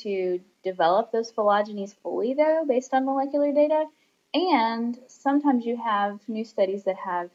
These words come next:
differing conclusions than others. So you should know that animal phylogeny is an ever-evolving discipline,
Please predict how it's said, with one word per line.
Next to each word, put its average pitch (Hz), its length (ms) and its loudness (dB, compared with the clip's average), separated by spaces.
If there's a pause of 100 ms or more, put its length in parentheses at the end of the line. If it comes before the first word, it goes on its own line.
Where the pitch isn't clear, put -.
(300)
differing 190 380 -6
conclusions 190 680 -12
than 170 100 -12
others. 214 400 -6 (420)
So 196 600 6 (360)
you 220 120 -6
should 220 300 -8
know 196 260 2
that 233 120 -2
animal 196 420 -4
phylogeny 180 520 -6
is 180 180 -12
an - 100 -10
ever-evolving 170 920 -4
discipline, 302 600 -8